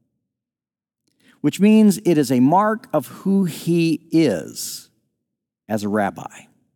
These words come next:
There are distinctives of this prayer that tell us about what he was trying to teach. "Our Father in heaven,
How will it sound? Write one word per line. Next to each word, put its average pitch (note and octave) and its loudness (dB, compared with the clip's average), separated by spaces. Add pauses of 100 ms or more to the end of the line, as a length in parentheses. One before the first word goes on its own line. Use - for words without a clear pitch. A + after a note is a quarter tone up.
(460)
There D#3 0
are C#3+ 0 (180)
distinctives F#3 0
of C3+ -2
this C3 0
prayer A2 -4 (840)
that - -8
tell F#3+ -2
us - -12 (500)
about A#2+ -4
what A#2+ -4
he D#3 -4
was A#2 0
trying F#2 -6
to - -14
teach. - -16 (1800)
"Our D3 0
Father D3 -2 (1400)
in E3 -2
heaven, D3 0